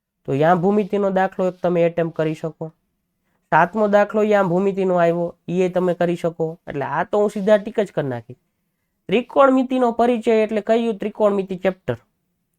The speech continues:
તો એને આપણે કર્યું નથી, ગણતરીમાં લીધું નથી. મારો ચોકડી. ત્રિકોણમિતિની કિંમત શોધવાનો દાખલો એટલે કયો? sine ત્રીસ, cos સાઈઠ. એના માટે ટેબલ તમને આવડે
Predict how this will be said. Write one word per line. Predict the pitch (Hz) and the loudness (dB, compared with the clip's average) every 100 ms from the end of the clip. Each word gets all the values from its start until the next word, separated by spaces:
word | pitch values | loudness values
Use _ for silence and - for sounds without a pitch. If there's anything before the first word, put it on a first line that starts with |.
| _ _ _ _ _ - | _ _ _ _ _ -4
તો | 160 | 0
એને | 156 185 180 | 2 2 4
આપણે | 175 175 165 | 2 0 -2
કર્યું | 160 160 156 160 - | -2 -2 -2 -4 -8
નથી, | 131 - | -14 -12
ગણતરીમાં | 120 139 156 156 143 135 | -2 -2 0 -2 -2 -2
લીધું | 131 135 135 | -2 -4 -6
નથી. | 131 120 | -6 -6
મારો | 123 135 147 | 0 2 2
ચોકડી. | 143 135 143 - _ _ _ _ 190 | -2 -4 -6 -14 _ _ _ _ -2
ત્રિકોણમિતિની | 220 262 254 247 233 240 214 | 0 4 4 2 0 -2 0
કિંમત | 247 247 233 | 0 0 0
શોધવાનો | 240 226 220 220 | -2 0 2 0
દાખલો | 208 214 - 220 | 0 0 0 -4
એટલે | 214 | -4
કયો? | - 220 208 - | -4 -4 -4 -6
sine | 202 202 202 | -4 -2 -2
ત્રીસ, | 190 196 190 - | -2 -2 -2 -2
cos | 190 190 | -2 -2
સાઈઠ. | - 180 170 | -2 0 0
એના | 190 196 | 0 0
માટે | 180 165 | 0 -4
ટેબલ | 160 196 208 | -2 -2 0
તમને | 160 160 170 | 0 -2 0
આવડે | 180 220 165 | 2 2 2